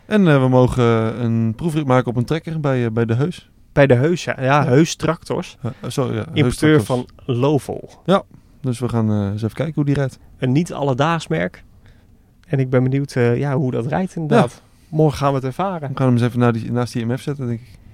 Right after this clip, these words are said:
Speaker 2: En ja, mochten we tijd over hebben, dan kunnen we nog overwegen om morgenavond al door het centrum van Rotterdam te rijden.
Speaker 1: Ja, ja. Ik weet niet, speelt Feyenoord thuis? Denk ik niet, hè?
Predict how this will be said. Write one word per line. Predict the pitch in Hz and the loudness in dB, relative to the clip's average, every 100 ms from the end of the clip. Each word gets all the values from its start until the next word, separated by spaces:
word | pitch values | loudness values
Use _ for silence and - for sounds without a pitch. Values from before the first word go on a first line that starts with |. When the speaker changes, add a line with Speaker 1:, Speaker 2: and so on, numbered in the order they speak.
| - - - - | -20 -20 -20 -4
Speaker 2:
En | 147 151 143 | 2 2 0
ja, | 156 | -4
mochten | 143 160 175 - | 0 0 -2 -6
we | |
tijd | 151 156 147 | -4 -2 0
over | 165 151 151 | -2 0 0
hebben, | 139 127 117 | 0 -2 2
dan | 147 190 202 - - - - - - | 2 2 -4 -12 -20 -20 -20 -20 -4
kunnen | 240 233 | 2 4
we | 180 | 6
nog | 151 | 4
overwegen | 156 165 143 151 165 - | 4 2 4 4 4 0
om | 175 | -2
morgenavond | 175 202 185 190 165 220 220 - 151 | 2 4 4 0 -4 -2 -2 0 -2
al | - 151 | 2 2
door | 151 147 | 4 2
het | - | 4
centrum | 156 143 139 127 | 2 2 2 0
van | 139 | 0
Rotterdam | 127 123 131 120 | 0 -2 0 0
te | 117 | 0
rijden. | 120 120 127 127 _ _ | -4 -6 -8 -14 _ _
Speaker 1:
Ja, | 190 202 - | 2 4 4
ja. | - 165 101 - _ - | 2 2 2 -4 _ -8
Ik | 143 | -4
weet | 165 | -2
niet, | 180 | -4
speelt | - 190 | -2 -2
Feyenoord | - 196 190 | 0 0 0
thuis? | 202 226 - - | -2 -4 -8 -2
Denk | 165 | 0
ik | 160 | 2
niet, | |
hè? | 131 | 2